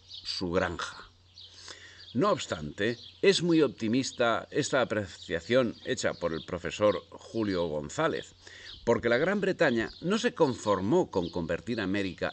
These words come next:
en su granja. También la península, en una unión de destino con los hermanos americanos, cayó bajo su órbita. Y ahí seguimos todos.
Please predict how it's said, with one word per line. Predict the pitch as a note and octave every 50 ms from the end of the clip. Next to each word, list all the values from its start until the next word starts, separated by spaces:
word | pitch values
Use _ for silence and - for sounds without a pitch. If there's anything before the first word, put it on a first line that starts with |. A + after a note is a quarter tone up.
| - -
en | G2+ G2+ F#2
su | D#2 - G2 F2
granja. | G#2 D3 D#3+ D3+ - - - - - - - - - - - - - - - - - - - -
También | - A2 A#2 A#2+ D#3+ G#3 G#3 G#3
la | F3 C3+ A2+ -
península, | G2+ G#2+ D#3 F#3+ E3+ - - D#2 C2+ G1+ G1+ - - - - - -
en | - G2+ A#2+
una | F3 G3+ G3 F#3 E3+
unión | D#3+ C#3+ C#3 C3+ B2+ C3 D3 D#3 D3 C3+
de | A2 A2 G2+
destino | E2 E2+ - - - - D#3+ D3+ A#2+ G2+ -
con | G2+ F2+
los | E2+ E2+ F2
hermanos | F#2+ E2+ F2 G#2 B2 B2 G#2+ F#2+ -
americanos, | F#2+ G2 C#3+ D3+ B2+ - A#2+ A2+ G#2+ A2 A#2 - - - - - - - -
cayó | - A2 G2+ G#2 C#3 E3 E3
bajo | C#3 C3+ A2 - - G2
su | F#2+ - G2 G#2
órbita. | A#2+ B2+ G2+ E2+ F2 - - G1+ - - _ _ - - - - _ _ _ _ _
Y | - E3+ F3+
ahí | D#3 C#3+ C3+ - - _ _ _ _ _ _
seguimos | - - - B2+ A2+ G#2+ G2 D#2+ - - -
todos. | - E2+ - - - - -